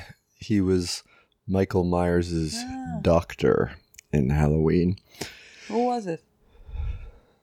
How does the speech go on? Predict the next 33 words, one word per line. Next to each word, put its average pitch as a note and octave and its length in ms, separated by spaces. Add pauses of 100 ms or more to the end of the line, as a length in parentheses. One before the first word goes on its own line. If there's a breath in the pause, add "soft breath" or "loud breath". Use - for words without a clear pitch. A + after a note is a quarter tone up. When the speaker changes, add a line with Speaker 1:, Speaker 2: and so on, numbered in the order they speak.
(400 loud breath)
Speaker 1:
The E2+ 340 (300)
Mike, F2+ 300
I F2 140
just F2 200
told F2+ 220
you, A1+ 160
Michael F#2 260
Myers' F#2 460
doctor. - 580 (240)
Speaker 2:
Yeah, D#3+ 300
but D3 160 (240)
who D#3 340
are D#3+ 80
you D#3 60
talking E3 240
about? D3+ 220 (1120)
Speaker 1:
The G2 80
inspector. - 720 (280)
Speaker 2:
Ah, F3 280
okay. E3+ 220 (760)
I D3 60
don't G3 180
remember. F3 300
I D3+ 140
watched F3+ 320
Halloween E3 340
once. D3+ 480 (120)
Speaker 1:
Okay. F3+ 360
Speaker 2:
I - 260
don't E3+ 160
remember D#3+ 380
his - 320 (580 soft breath)
doctor. D#3+ 360